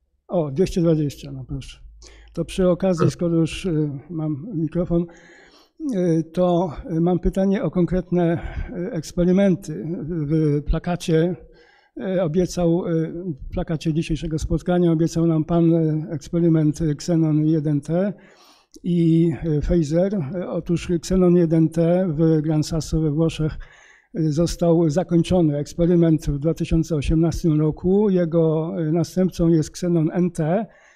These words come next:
który miał zacząć, e, pomiary w dwa tysiące dwudziestym drugim roku. Właśnie ten rok się kończy.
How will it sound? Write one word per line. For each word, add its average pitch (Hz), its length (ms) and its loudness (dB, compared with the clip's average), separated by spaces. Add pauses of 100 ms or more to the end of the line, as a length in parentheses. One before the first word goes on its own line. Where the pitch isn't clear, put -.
(140)
który 175 360 2 (220)
miał 180 260 2
zacząć, 160 600 2
e, 160 140 2
pomiary 165 460 0
w 147 60 -4
dwa 160 160 -4
tysiące 170 420 -4
dwudziestym 151 580 -2
drugim 160 300 0
roku. 156 460 -4
Właśnie 160 300 -2
ten 165 180 -2
rok 156 260 -4
się - 140 -8
kończy. 165 600 -4